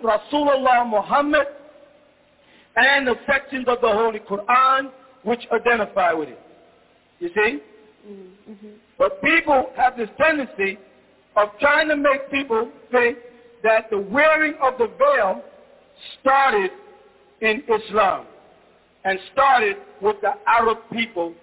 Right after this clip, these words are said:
Speaker 1: and was a custom. And they are lying because it's not where it started. If you turn to Genesis twenty-four, verse sixty-four.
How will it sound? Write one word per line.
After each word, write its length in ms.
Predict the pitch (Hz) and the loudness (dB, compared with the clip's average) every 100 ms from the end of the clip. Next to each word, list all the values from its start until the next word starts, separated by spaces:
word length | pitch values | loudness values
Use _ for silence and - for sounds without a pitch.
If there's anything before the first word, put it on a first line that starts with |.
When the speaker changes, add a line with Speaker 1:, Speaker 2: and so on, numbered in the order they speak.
| _ _ - | _ _ 0
Speaker 1:
and 500 | 220 233 226 226 233 - - | 2 4 2 0 -4 -10 -2
was 240 | 214 208 - - | 0 0 -4 -4
a 100 | 190 - | -4 -2
custom. 440 | 202 214 - 160 120 - _ _ _ _ _ _ - | -4 -4 -6 -14 -14 -20 _ _ _ _ _ _ -2
And 200 | 196 202 | 0 2
they 140 | 208 - | 0 2
are 240 | 208 214 196 226 | 2 2 -2 0
lying 400 | 262 269 185 135 - | 2 4 0 -8 -14
because 300 | 156 160 180 175 | -12 -2 -2 -2
it's 120 | - - | -14 -4
not 260 | 180 180 - - | -2 -2 -4 -8
where 140 | 165 | -6
it 80 | 175 - | -6 -6
started. 320 | 180 156 113 101 _ _ _ _ _ _ _ _ | -2 -2 -4 -16 _ _ _ _ _ _ _ _
If 80 | - | -6
you 100 | 214 233 | -4 -2
turn 340 | - 294 294 285 | 0 2 2 0
to 100 | 240 - | -6 -6
Genesis 480 | 254 285 269 - 208 - _ _ | 0 2 0 -4 -6 -6 _ _
twenty-four, 840 | - 285 285 254 - 285 269 202 - - - _ _ _ _ _ _ _ _ _ _ _ _ _ _ _ _ _ _ _ | -2 -2 -2 -8 -2 0 2 0 -4 -20 -20 _ _ _ _ _ _ _ _ _ _ _ _ _ _ _ _ _ _ _
verse 220 | 247 269 - - - - | 0 0 -2 -16 -20 -8
sixty-four. 1080 | 311 302 - 226 220 226 _ _ 208 190 - | -6 -6 -8 -4 -4 -4 _ _ 2 2 0